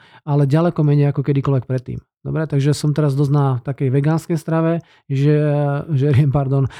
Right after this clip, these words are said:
<laughs> jem, jem veľa, eh, zeleniny, veľa ovocia a snažím sa každý týždeň vypiť dostatok, eh, čerstvej šťavy.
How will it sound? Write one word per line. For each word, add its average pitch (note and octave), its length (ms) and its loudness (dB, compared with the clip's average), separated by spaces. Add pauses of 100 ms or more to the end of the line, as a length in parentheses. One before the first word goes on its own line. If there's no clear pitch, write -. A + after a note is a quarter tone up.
<laughs> D#3 280 4
jem, D3+ 180 6 (320)
jem D3+ 160 4
veľa, D#3 320 4
eh, C3+ 600 0 (100)
zeleniny, G3 560 2 (240)
veľa D#3 160 2
ovocia F3+ 560 0 (320)
a - 80 -2
snažím E3 240 2
sa E3 80 2
každý E3 320 2
týždeň D3 160 4
vypiť C#3+ 240 0
dostatok, D3+ 460 0 (100)
eh, D3+ 40 0 (200)
čerstvej C3+ 400 -2
šťavy. B2 220 -6